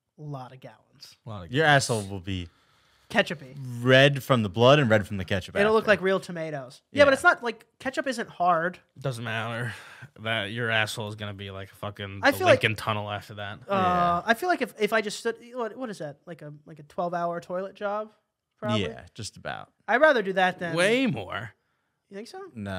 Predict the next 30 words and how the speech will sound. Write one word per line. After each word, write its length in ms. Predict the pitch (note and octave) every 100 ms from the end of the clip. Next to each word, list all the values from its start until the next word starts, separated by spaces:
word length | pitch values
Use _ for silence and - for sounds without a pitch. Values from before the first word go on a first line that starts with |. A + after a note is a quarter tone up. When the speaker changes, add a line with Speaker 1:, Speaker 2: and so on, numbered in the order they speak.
| F2+ F2
Speaker 3:
no, 160 | E2 D#2+
Speaker 2:
How, 280 | - G#3
Speaker 3:
no. 60 | A3
Speaker 2:
how 260 | - G3 A3+
mu-, 100 | A3+
how 320 | - G3+ A3+
much 380 | A3+ A3 - -
do 80 | F3
you 80 |
think 200 | D3+ D#3+
you 80 | D#3
could 220 | D3 C3+
sh-, 220 | - - -
how 160 | F3
many, 360 | G#3 G#3 F#3 D#3
how 200 | - F3+
many, 240 | G3 F#3
how 120 | D3+
many 120 | G#3+ E3+
gallons 420 | D3+ D#3 E3 D3
per 100 | D#3
hour 320 | C3 C3 A2
do 60 | G2+
you 60 |
think 140 | G2+ G2+
you 60 |
could 140 | G#2 G2+
shit? 300 | - G2+ D#2+ _ _ _ _ _ _ _ _ _ _ _ _ _ _ _ _ _ _ _ _ _ _ _ _ _ _ _
Speaker 1:
Per 120 | A#3
hour? 240 | F#3+ E3